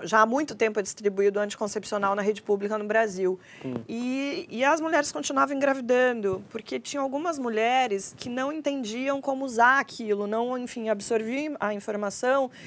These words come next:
Speaker 1: Muitas vezes pegavam uma cartela inteira e tomavam tudo de uma vez, e eu,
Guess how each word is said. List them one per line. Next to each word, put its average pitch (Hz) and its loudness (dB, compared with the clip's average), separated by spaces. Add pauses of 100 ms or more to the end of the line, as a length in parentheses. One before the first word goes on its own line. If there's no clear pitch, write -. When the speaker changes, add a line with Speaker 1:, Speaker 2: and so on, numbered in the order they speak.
(240)
Speaker 1:
Muitas 311 0
vezes 226 2
pegavam 214 2
uma 208 0
cartela 233 2
inteira 233 0 (360)
e 240 -8
tomavam 285 4
tudo 349 0
de 262 -4
uma 233 2
vez, 233 2
e 196 -2
eu, 254 6